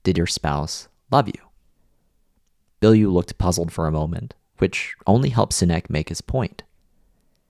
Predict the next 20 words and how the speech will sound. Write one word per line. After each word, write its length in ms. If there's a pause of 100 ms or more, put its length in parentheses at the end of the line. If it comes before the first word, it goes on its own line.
(320)
Sinek 340
said 260
something 300
to 80
the 120
effect 380
of, 380 (720)
"It's 200
an 60
impossible 680
question. 480 (960)
It 180
wasn't 480 (220)
a 80
moment. 420 (1000)
It 80
was 180
the 100
little 240
things, 460